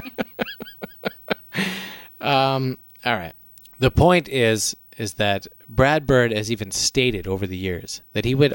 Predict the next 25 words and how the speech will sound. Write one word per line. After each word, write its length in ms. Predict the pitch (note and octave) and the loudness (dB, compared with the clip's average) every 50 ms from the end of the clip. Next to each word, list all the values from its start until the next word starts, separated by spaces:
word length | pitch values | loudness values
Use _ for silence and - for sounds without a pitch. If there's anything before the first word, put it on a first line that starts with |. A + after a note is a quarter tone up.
| - - | -2 -6
only 260 | C#3 C#3 D#3 E3 D#3+ | -6 -4 -2 0 2
do 140 | D#3 D#3 D3 | 4 4 4
a 80 | C#3 | 4
sequel 480 | - - C#3+ C#3+ - - A#2+ A2 G#2 G2 | 2 0 0 -2 0 0 0 0 0 0
to 80 | - | -4
The 140 | - A#2 A2 G#2+ | -4 -4 -4 -2
Incredibles 640 | - - C3 C3 A#2+ G2 G2 F#2+ F#2+ F#2 - - _ _ _ _ - | 0 0 2 2 2 0 -2 -2 -4 -4 -6 -10 _ _ _ _ -10
if 120 | - B2 C3 | -8 -6 -6
he 80 | C#3+ D3 | -4 -4
could 160 | D3 C3 - | -4 -4 -4
come 180 | - - D#3 D#3+ | -4 -4 -2 -2
up 120 | D#3+ - | 0 0
with 120 | E3+ C#3+ C#3+ | -2 -2 0
a 60 | C3+ | -2
story 560 | - - - C#3+ C3+ C3 C3 C3 C3 B2+ - - - _ _ | -2 -2 0 2 4 4 4 4 4 2 0 -6 -20 _ _
that's 240 | - C#3+ A#2 B2+ B2+ | -10 -10 -8 -10 -14
just 420 | B2+ A#2+ A#2+ D3+ E3 E3 D#3+ - F#3 | -10 -4 0 2 2 2 2 2 2
as 160 | F3 D3 B2 | 2 2 2
good 240 | A#2 C3 C3 C3 B2 | 0 2 2 4 4
as 300 | A#2+ A#2 A2+ A2+ A2 - - | 4 4 2 0 -2 -4 -4
or 200 | - A#2+ A#2+ A#2 | 0 2 2 2
better 360 | A2 G#2 A2+ A2 A2 A2+ A2 | 2 0 -2 -2 0 0 -2
than 240 | G2+ G#2 G#2 G#2 G2+ | -2 -2 -2 -2 -2
its 200 | F#2+ F#2+ - - | -4 -4 -8 -10
predecessor. 720 | - - G#2+ G#2+ G2 F2+ - - F#2 F2 - - - - | -8 -4 -4 -4 -4 -6 -8 -10 -10 -10 -12 -14 -14 -16